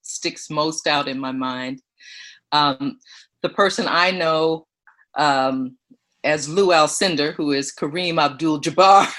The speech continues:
<laughs> I mean, when I was going to junior high school in New York, I would walk by this high school called Power Memorial High School, and that's where he attended. So we would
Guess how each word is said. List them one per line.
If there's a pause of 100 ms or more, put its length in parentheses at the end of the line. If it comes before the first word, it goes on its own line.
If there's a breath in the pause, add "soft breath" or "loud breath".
(120)
<laughs> (1200 loud breath)
I
mean,
when
I
was
going
to
junior
high
school
in
New
York, (240)
I
would
walk
by
this
high
school
called
Power
Memorial
High
School, (580 soft breath)
and
that's
where
he
attended.
So (500)
we
would